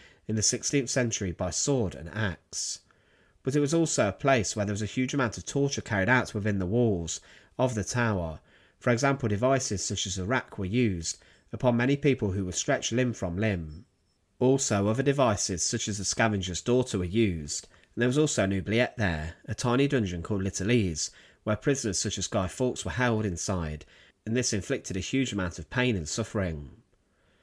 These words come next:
In the early morning of Friday the fifteenth of August nineteen forty-one, Joseph Jacobs was taken from Wandsworth Prison under a military escort,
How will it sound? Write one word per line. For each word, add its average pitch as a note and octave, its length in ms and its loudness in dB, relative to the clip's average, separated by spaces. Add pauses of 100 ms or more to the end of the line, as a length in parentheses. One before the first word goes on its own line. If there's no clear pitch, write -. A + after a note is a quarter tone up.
(300)
In A2+ 100 0
the A#2+ 100 6
early C#3 220 4
morning F2+ 520 0
of G#2 80 -12
Friday B2 320 2
the F#2+ 80 -2
fifteenth F#2 400 -4
of F2+ 120 -6
August A#2+ 400 0
nineteen F#2 280 -2
forty-one, F2 760 -2 (480)
Joseph A#2+ 340 2
Jacobs G#2+ 460 -2
was F#2+ 160 -8
taken B2 340 -4
from F#2 220 -4
Wandsworth A#2 420 -4
Prison F2 640 -4
under A2+ 180 2
a A2+ 40 4
military A#2+ 380 0
escort, - 680 -4